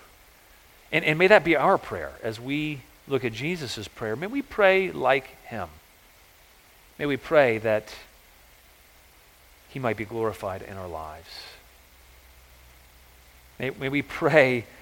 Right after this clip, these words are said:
that we might be kept safe from the world,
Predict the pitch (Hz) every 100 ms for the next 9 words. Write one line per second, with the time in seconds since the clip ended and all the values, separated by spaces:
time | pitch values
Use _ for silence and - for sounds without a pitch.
0 | - - 151 135 123 113 117 - 156 -
1 | - - 160 139 - - - 151 151 143
2 | - - 123 139 127 85